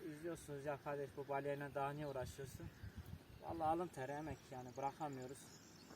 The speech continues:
En azından bunların da yerini burada çevirelim. Burası da çamur olduğu için otu hep yatırmış. Mert orayı da göster. Götüremiyoruz.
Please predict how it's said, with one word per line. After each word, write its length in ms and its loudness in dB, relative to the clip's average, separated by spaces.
En 80 4
azından 440 4
bunların 280 0
da 40 2
yerini 340 2
burada 220 2
çevirelim. 460 2
Burası 320 2
da 80 4
çamur 240 4
olduğu 180 2
için 220 -2
otu 260 -4
hep 180 2
yatırmış. 400 0
Mert 220 0
orayı 220 4
da 60 0
göster. 380 0
Götüremiyoruz. 680 4